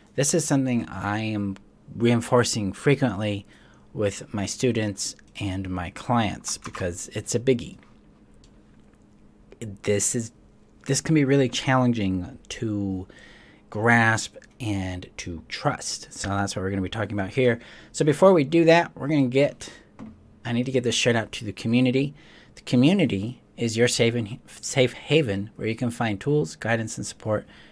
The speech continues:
in your journey beyond codependency. The link is above on Facebook, below on YouTube. If you're listening via YouTube, hit that subscribe button. And if you're listening via s-,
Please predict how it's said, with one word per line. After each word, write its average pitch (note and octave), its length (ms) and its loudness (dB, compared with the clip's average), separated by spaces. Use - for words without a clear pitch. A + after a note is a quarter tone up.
in - 60 -6
your G3 180 6
journey G#2 260 0
beyond F#2 300 -4
codependency. F2+ 720 -8
The G2+ 120 -4
link E3 160 -2
is C#3+ 100 0
above C3 240 2
on A2+ 100 -2
Facebook, C#3+ 460 -6
below A2+ 140 -6
on G2 140 -2
YouTube. B2 420 0
If - 80 -8
you're G#2 100 0
listening C3+ 380 2
via E2+ 200 -2
YouTube, G2 520 -10
hit - 160 -14
that F2 180 -8
subscribe - 400 2
button. A2+ 340 -2
And A#2+ 160 -2
if B2 80 -2
you're C3+ 80 2
listening D3 300 0
via A#2 200 4
s-, - 160 -4